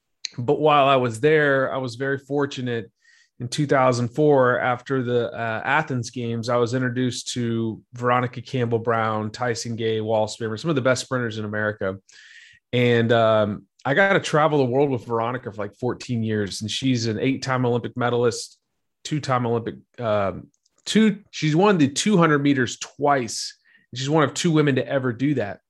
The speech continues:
And so I got to travel around the world and start seeing how everybody else was training athletes. And I noticed that things were a little bit different overseas. And the reason for that is they, they were investing a lot of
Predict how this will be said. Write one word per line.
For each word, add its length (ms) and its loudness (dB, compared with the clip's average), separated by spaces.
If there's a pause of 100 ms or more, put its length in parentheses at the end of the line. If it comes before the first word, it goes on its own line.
And 100 -6
so 160 4
I 80 4
got 140 4
to 80 0
travel 520 2
around 280 2
the 80 2
world 400 0
and 100 -6
start 180 -6
seeing 280 -6
how 140 0
everybody 520 0
else 200 -4
was 100 -12
training 320 -6
athletes. 420 0
And 80 0
I 60 2
noticed 600 2 (760)
that 440 0 (440)
things 280 0
were 140 4
a 60 6
little 160 4
bit 180 -2
different 400 -2
overseas. 760 -4 (300)
And 540 0
the 80 2
reason 640 2
for 160 0
that 340 -2
is 380 -6
they, 140 0
they 160 0
were 160 4
investing 640 -4
a 60 -2
lot 260 0
of 180 -4